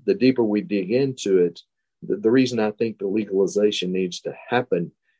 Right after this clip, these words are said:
in, in some wise way, and even like you said, as those words come out of my mouth,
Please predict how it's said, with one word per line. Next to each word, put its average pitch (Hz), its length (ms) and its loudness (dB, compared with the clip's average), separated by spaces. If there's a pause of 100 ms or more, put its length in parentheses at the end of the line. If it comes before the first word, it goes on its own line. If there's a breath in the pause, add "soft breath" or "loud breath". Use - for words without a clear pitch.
(120)
in, 101 300 -2
in 107 120 -2
some 101 360 2
wise 101 580 2
way, 95 420 0 (880)
and 123 120 -2
even 120 280 4
like 104 240 -4
you 123 80 -4
said, 95 240 0
as 95 100 -6
those 101 220 0
words 120 300 2
come 113 160 -6
out 110 120 0
of 98 60 -4
my 87 120 -8
mouth, 98 360 -4